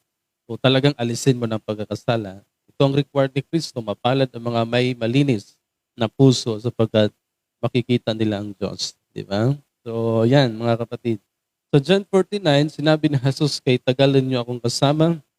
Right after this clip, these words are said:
ang nakakita sa akin ay nakakita na sa Ama, dahil nakipag-isa ang Diyos Ama sa Anak,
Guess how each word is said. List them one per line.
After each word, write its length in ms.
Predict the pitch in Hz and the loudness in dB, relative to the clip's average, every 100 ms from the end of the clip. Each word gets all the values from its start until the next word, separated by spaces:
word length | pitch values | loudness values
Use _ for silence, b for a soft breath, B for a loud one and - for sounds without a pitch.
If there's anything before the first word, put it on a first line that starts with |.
| _ _ _ _ _ _ | _ _ _ _ _ _
ang 160 | 123 120 | -2 0
nakakita 480 | 117 117 135 135 123 | 0 0 0 0 -2
sa 260 | - 113 123 | 0 0 0
akin 240 | 135 131 | -2 -4
ay 40 | 117 | -4
nakakita 480 | 113 113 127 127 113 | -2 -2 -4 -4 -4
na 100 | 113 | -4
sa 160 | - | -4
Ama, 300 | 113 127 160 151 _ _ _ - | 0 0 0 -4 _ _ _ 0
dahil 240 | 123 139 | 6 6
nakipag-isa 960 | 131 135 - 120 117 - 160 151 160 147 _ _ _ - | 4 -2 -4 -4 -4 -2 2 2 0 -6 _ _ _ -2
ang 320 | 120 123 117 | 0 0 -4
Diyos 400 | - 147 147 - | -2 0 0 -2
Ama 480 | 131 123 123 127 127 | -2 0 2 0 -6
sa 240 | - - | -4 -4
Anak, 240 | 131 139 | -2 0